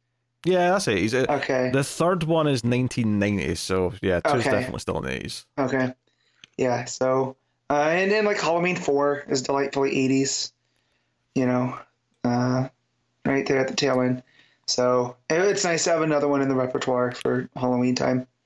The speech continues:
Speaker 1: Oh, yeah. Can't go wrong with a bit of Chopping Mall if you're into
Speaker 2: Mm-hmm.
Speaker 1: that kinda, kinda thing, <laughs> and I am.
Speaker 2: Mm-hmm.
Speaker 1: Uh, no, I mean, I started off the week, I mean, most of these were for shows of some kind, but I started off the week for, so,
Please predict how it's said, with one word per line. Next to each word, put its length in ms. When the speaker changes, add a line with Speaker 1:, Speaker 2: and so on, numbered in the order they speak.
Speaker 1:
Oh, 180
yeah. 360
Can't 180
go 60
wrong 120
with 80
a 40
bit 100
of 80
Chopping 320
Mall 400
if 120
you're 140
into 120
Speaker 2:
Mm-hmm. 60
Speaker 1:
that 280
kinda, 640
kinda 220
thing, 320
<laughs> 40
and 380
I 180
am. 360
Speaker 2:
Mm-hmm. 60
Speaker 1:
Uh, 380
no, 160
I 40
mean, 120
I 140
started 340
off 160
the 80
week, 360
I 240
mean, 160
most 240
of 60
these 160
were 60
for 120
shows 420
of 80
some 220
kind, 380
but 100
I 160
started 360
off 180
the 80
week 440
for, 500
so, 260